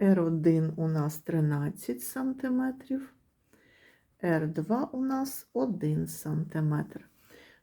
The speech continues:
Знайдемо різницю. Тринадцять відняти один — дванадцять сантиметрів.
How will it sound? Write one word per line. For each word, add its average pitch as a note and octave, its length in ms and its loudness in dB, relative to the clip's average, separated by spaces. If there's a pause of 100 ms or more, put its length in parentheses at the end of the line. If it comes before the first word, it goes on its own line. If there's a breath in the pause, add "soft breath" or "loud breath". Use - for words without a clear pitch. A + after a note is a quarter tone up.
Знайдемо D#3+ 600 4
різницю. D#3 960 0 (3250 soft breath)
Тринадцять D#3+ 960 0
відняти D#3 680 0
один — B3+ 520 0
дванадцять F3+ 760 0
сантиметрів. D#3 1000 -4